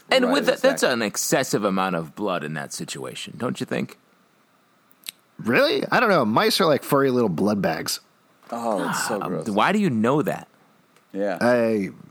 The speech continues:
Speaker 3: used to work, uh, with mice.
Speaker 1: Oh, wow. What a weird thing to say without giving any more details.
Speaker 3: <laughs> Just professionally. It's not really a big deal.
Speaker 1: You
Speaker 3: I don't
Speaker 1: worked,
Speaker 3: wanna get
Speaker 1: you
Speaker 3: into
Speaker 1: worked
Speaker 3: it
Speaker 1: at
Speaker 3: too
Speaker 1: a
Speaker 3: much.
Speaker 1: blog with mice?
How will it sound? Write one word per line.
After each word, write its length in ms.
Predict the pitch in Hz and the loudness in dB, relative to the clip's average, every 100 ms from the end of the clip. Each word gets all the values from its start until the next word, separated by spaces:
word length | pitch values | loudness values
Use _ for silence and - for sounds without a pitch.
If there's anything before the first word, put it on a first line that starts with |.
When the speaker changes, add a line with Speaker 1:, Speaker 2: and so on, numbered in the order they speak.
| - | -8
Speaker 3:
used 340 | 92 123 117 | 0 0 2
to 80 | 135 | 2
work, 360 | 110 113 - - | 2 0 0 -4
uh, 300 | 110 104 101 | 0 2 0
with 180 | 101 98 | -2 -2
mice. 340 | 107 90 - - _ _ _ _ _ _ - | -2 -2 -4 -12 _ _ _ _ _ _ -6
Speaker 1:
Oh, 220 | 143 110 73 | -2 0 2
wow. 280 | 92 92 | 2 2
What 140 | 92 127 | 2 2
a 40 | |
weird 200 | 135 139 | 4 2
thing 120 | 139 135 | 0 0
to 80 | |
say 200 | 117 135 | 0 2
without 280 | 123 104 95 | 2 2 2
giving 280 | 107 101 98 | 2 2 0
any 160 | 92 101 | 0 0
more 180 | 98 | 0
details. 640 | 87 110 - 71 - - - _ | 0 -4 -4 -8 -10 -18 -20 _
Speaker 3:
<laughs> 1600 | 156 - - - - - - - - - - - 135 139 135 117 | -4 -2 -2 -2 -2 -4 -6 -10 -12 -16 -14 -8 -6 -6 -8 -4
Just 260 | 110 - | -2 0
professionally. 640 | 165 139 90 - 90 85 87 | 0 2 2 0 -2 -4 -4
It's 180 | 113 - | -4 -2
not 140 | 107 92 | 0 0
really 200 | 85 80 | -2 -2
a 60 | |
big 160 | 82 82 | -4 -4
deal. 180 | 87 90 | 0 2
Speaker 1:
You 60 | |
Speaker 3:
I 60 | 143 | 4
don't 40 | 120 | 4
Speaker 1:
worked, 20 | |
Speaker 3:
wanna 120 | 110 | 2
get 160 | 87 104 | 2 4
Speaker 1:
you 60 | 135 | 4
Speaker 3:
into 60 | 139 | 4
Speaker 1:
worked 80 | |
Speaker 3:
it 40 | 131 | 2
Speaker 1:
at 60 | 117 | 2
Speaker 3:
too 40 | |
Speaker 1:
a 20 | 101 | 2
Speaker 3:
much. 60 | |
Speaker 1:
blog 420 | 107 110 113 123 98 | 2 4 4 2 0
with 160 | 101 | 0
mice? 460 | 92 95 170 - | 2 0 0 -6